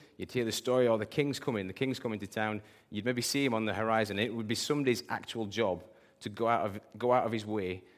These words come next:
and make sure that he could get through. You didn't want the story that the king's on the horizon. "Oh man, the king's on the horizon. He wants to come to town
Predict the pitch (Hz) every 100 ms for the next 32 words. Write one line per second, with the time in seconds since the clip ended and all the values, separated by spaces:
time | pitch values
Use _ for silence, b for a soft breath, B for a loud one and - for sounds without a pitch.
0 | B - 98 107 117 - - - 117 85
1 | 101 B B - 101 104 - 110 - 104
2 | 110 101 - 117 98 90 107 131 143 127
3 | 120 104 107 - 123 117 101 104 - 131
4 | 147 120 107 92 101 98 98 104 113 113
5 | 107 101 127 120 107 101 101 104 113 123
6 | 117 - 123 110 104 107 101